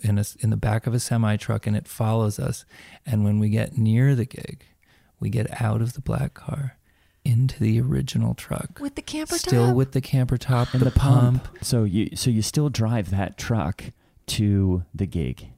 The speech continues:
Speaker 1: Yes.
Speaker 3: And why is that?
Speaker 1: You know, it's because, first of all, we wanna stay humble ourselves,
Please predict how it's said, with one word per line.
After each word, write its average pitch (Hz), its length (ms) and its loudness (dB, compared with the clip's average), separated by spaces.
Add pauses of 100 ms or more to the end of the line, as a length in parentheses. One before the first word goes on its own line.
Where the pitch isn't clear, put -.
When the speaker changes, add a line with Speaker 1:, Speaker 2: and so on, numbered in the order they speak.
Speaker 1:
Yes. 113 720 0
Speaker 3:
And 113 160 0
why 131 180 0
is 156 120 -4
that? 104 300 -4 (1040)
Speaker 1:
You 147 200 0
know, 143 160 2
it's 139 140 -2
because, 135 460 -2 (720)
first 143 220 0
of 147 80 0
all, 135 100 2
we 117 140 2
wanna 117 240 2
stay 104 240 0
humble 104 420 2 (240)
ourselves, - 680 -2